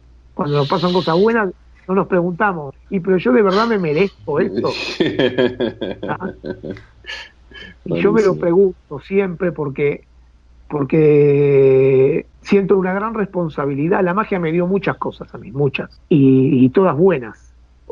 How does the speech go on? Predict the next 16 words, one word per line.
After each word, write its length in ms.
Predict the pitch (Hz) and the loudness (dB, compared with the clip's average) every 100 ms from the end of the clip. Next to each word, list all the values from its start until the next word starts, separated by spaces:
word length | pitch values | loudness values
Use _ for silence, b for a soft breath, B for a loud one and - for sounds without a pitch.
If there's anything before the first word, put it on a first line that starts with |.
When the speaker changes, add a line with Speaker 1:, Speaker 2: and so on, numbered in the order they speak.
| - 165 156 160 | -12 -8 -6 -4
Speaker 1:
En 180 | 143 | -4
general, 560 | 127 143 135 160 190 202 | -2 2 2 4 2 0
en 140 | 156 | -4
el 80 | 131 | -8
noventa 380 | 135 135 131 131 | -8 -8 -6 -4
y 300 | 131 131 127 | -2 -2 -4
nueve 340 | 135 165 175 | 0 2 2
por 140 | 151 135 | 0 -2
ciento 220 | 156 156 | -2 0
de 40 | |
las 80 | 139 | 0
cosas 200 | 196 185 | 0 0
fueron 220 | 160 131 | -2 -8
todas 180 | 131 139 | -4 -2
buenas. 260 | 143 123 - b b b b | 0 -2 -8 b b b b
Entonces, 560 | 139 139 190 196 185 | -4 0 0 0 -2